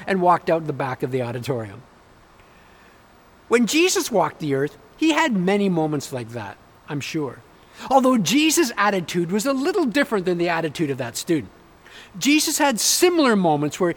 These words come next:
he looked across at an angry face and he asked, "Do you know who I am?" One day, because Jesus had healed a man on the Sabbath, the Jewish leaders were furious with him.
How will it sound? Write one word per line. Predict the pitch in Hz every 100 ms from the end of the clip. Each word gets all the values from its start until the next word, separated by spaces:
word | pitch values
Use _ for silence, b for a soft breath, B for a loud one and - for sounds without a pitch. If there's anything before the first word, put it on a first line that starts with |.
| B
he | 233 285
looked | 277 -
across | 285 - 247 240 240
at | 214
an | 196
angry | 202 226 254 285
face | 247 220 185 175
and | 185
he | 202
asked, | 214 208 208 - B B -
"Do | 160
you | 156 262 349
know | 294
who | 254 262
I | 208
am?" | 135 110 214 - - - - - - - - - B B B B B -
One | 302 311
day, | 175 127 160 - - - -
because | 202 190 135
Jesus | 214 220 175 160
had | 156 -
healed | - 220 233 190
a |
man | 180 175 170
on | 156
the | 139
Sabbath, | - 220 190 147 147 - B -
the | 269
Jewish | 220 302 294 240
leaders | 262 262 269 262
were | 220 269
furious | - - 220 247 254 233 170 -
with | 143
him. | - 117